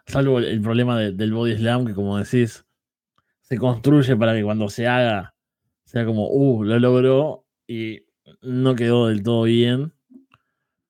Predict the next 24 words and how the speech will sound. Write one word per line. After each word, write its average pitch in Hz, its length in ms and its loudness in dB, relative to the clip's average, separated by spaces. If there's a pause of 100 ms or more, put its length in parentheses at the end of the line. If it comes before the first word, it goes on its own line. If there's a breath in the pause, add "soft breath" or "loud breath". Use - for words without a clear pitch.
(120)
Pero 135 200 2
fuera 202 160 2
de 220 60 2
eso, 220 140 -2
a 180 200 -4
mí 196 80 0
me 185 100 0
gusta 143 240 0
la 107 60 0
ofensiva 113 540 0
de, 101 320 -2
de 113 140 0
Riho. 120 300 2
Me 101 80 -2
parece 110 280 -2
que 104 240 -6 (640)
como, 110 560 -2 (320)
no - 60 -18
sé, 120 260 0
muy 123 420 -2 (380)
smooth, 147 460 2 (120)
¿no? 120 380 0
Como 117 180 -2
que 101 300 -6